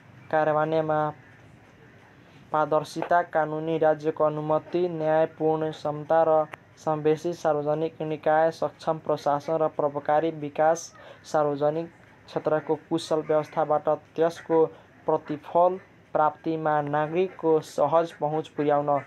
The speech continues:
सुशासनको उद्देश्य रहेको हुन्छ। सूचनाको हक भएन भने नागरिकको सेवा प्रदान ढिलासु-, ढि-, ढिलासुसी, अ-, अनियमितता,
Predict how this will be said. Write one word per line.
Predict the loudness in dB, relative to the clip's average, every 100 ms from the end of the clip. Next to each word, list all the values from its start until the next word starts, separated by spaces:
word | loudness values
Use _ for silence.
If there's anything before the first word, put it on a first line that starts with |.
| -12 -20 -18
सुशासनको | -14 -6 0 0 0 -4 -2 0 0 -4 -14 -20 -12
उद्देश्य | -2 -2 0 2 2
रहेको | 4 0 0 -4
हुन्छ। | -4 -2 -2 -2 -4 -20 -20 -20 -14 -4 -4 -4
सूचनाको | -6 -2 -2 0
हक | 2 2 2 -6 -20 -20 _ -18
भएन | -8 0 0 2 0
भने | -2 -4 -2 -2 -4 -10 -12 -4
नागरिकको | -2 -2 -4 -2 0
सेवा | 0 -2 -20 -20 -10 0 2 4 2 0 -12 -16 -6
प्रदान | -4 0 2 2 0 -4 -18 -20 -20 -8
ढिलासु-, | 0 0 0 -4 -14 -14 -10
ढि-, | -8 -8 -8
ढिलासुसी, | -4 0 0 -2 -6 -4 -4 -6 -14 -8 -2
अ-, | -2 -4 -4
अनियमितता, | -2 -2 -4 -6 0 2 2